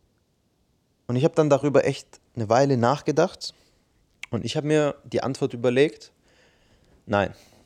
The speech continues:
Meiner Meinung nach kann die Natur nicht krank werden. Wie meine ich das? Naja, wir können sie schwächen,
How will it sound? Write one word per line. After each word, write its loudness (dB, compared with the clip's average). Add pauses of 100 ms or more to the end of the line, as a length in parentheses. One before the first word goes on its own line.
(1500)
Meiner 2
Meinung 2
nach 0
kann -6
die 2
Natur -2
nicht -10
krank -6
werden. -10 (1900)
Wie -6
meine 4
ich -2
das? -10
Naja, 2 (200)
wir -8
können 0
sie -8
schwächen, -2